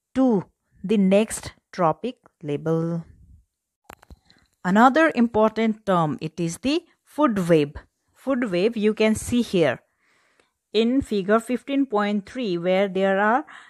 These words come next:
different, uh, food chains cross-connected with each other. Hence, web, do you know W E B, web?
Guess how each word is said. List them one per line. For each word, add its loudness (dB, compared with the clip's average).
different, -4
uh, 0
food -8
chains -4
cross-connected -2
with -2
each -8
other. -2
Hence, -6
web, 4
do -6
you -4
know -2
W -2
E -10
B, -6
web? -4